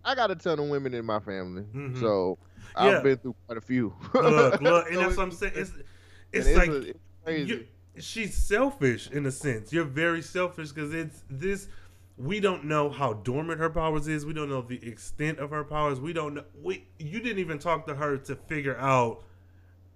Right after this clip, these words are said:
Speaker 2: if this was a one-time thing. Like,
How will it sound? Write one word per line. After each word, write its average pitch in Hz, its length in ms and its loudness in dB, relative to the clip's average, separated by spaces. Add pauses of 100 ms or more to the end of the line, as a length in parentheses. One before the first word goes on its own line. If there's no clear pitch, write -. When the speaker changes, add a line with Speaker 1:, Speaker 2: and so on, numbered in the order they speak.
(600)
Speaker 2:
if 156 160 -4
this 165 180 -6
was 139 120 -4
a 123 40 -2
one-time 135 580 0
thing. 156 420 -2
Like, 131 220 -2